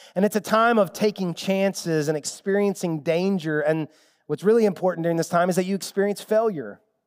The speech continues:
And after the cowboy stage, Eldredge says, what's next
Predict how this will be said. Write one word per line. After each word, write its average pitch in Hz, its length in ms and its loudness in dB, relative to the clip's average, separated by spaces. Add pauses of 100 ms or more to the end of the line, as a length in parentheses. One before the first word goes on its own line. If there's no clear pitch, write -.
(1600)
And 196 80 6
after 233 240 2
the 208 80 0
cowboy 180 800 2
stage, 147 560 -2
Eldredge 156 380 2
says, 147 460 2
what's 147 240 -2
next 202 460 0